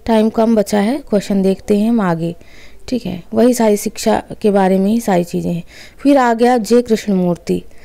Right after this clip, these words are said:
इन्होंने बताया जे कृष्णमूर्ति की अगर हम बात करें तो इससे संबंधित प्रश्न बनते हैं। पहला, जे कृष्णमूर्ति के शैक्षिक विचारकों की वर्तमान समय में प्रासंगिकता पर निबंध लिखिए। देखिए, कृष्णमूर्ति पर कुछ भी आए तो आपको इनमें से ही आंसर देना है। ठीक है, अलग से कुछ भी लिखने की ज़रूरत नहीं है।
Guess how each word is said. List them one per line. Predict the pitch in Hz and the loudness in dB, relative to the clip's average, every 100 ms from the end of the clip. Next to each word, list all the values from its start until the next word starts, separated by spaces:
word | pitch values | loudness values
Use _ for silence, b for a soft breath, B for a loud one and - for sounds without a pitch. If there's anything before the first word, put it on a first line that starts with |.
| b b b b b | b b b b b
इन्होंने | 269 302 294 | 2 4 4
बताया | 269 262 247 262 302 B B B B B | 2 0 0 0 -2 B B B B B
जे | 214 254 | -2 0
कृष्णमूर्ति | 247 254 247 233 220 233 247 | 2 2 4 4 2 0 2
की | 240 | 4
अगर | 220 226 | 4 4
हम | 226 | 2
बात | 208 208 | 2 2
करें | 233 | 2
तो | 240 | 2
इससे | 247 269 | 2 2
संबंधित | 262 247 233 240 - | 2 4 4 2 -2
प्रश्न | - 233 240 | 0 2 2
बनते | 226 220 220 240 | 2 2 2 2
हैं। | 285 - B B B | 2 -2 B B B
पहला, | 247 240 254 | 0 2 2
जे | 240 262 | 2 2
कृष्णमूर्ति | 262 254 254 233 226 247 | 2 2 4 4 2 0
के | 247 | 0
शैक्षिक | 247 226 208 240 | 0 0 0 0
विचारकों | 220 220 202 202 233 | 0 0 0 0 -4
की | 233 | -2
वर्तमान | 208 196 202 208 220 | -2 0 0 -2 -2
समय | 220 208 | -2 0
में | 220 285 B B B B | 0 -2 B B B B
प्रासंगिकता | 233 226 214 208 208 - 233 | -2 0 0 0 -2 -2 -2
पर | 233 | 0
निबंध | 208 190 180 180 | 0 0 0 0
लिखिए। | 175 175 - | 0 -2 -2
देखिए, | 190 233 254 | 0 2 2
कृष्णमूर्ति | 262 254 254 247 233 247 | 0 0 2 2 0 -2
पर | 240 233 | -2 -2
कुछ | 233 226 | -4 -4
भी | 202 233 | 2 2
आए | 190 180 190 B B B B | 2 0 -4 B B B B
तो | - | -2
आपको | 226 208 - 320 | 0 0 0 0
इनमें | - 214 202 196 | 0 0 0 0
से | 208 | 0
ही | 202 294 | 0 0
आंसर | 254 185 196 | 0 -2 -2
देना | 196 185 170 | -2 -2 -2
है। | 170 170 185 - | -4 -8 -12 -10
ठीक | 233 | -6
है, | 220 | 0
अलग | 208 220 | 0 0
से | - | -2
कुछ | 214 185 | -4 -2
भी | 185 | -2
लिखने | 190 - 180 | -2 -2 -4
की | 185 | -2
ज़रूरत | 190 175 180 | -4 -4 -4
नहीं | 180 170 175 | -6 -6 -6
है। | 170 | -8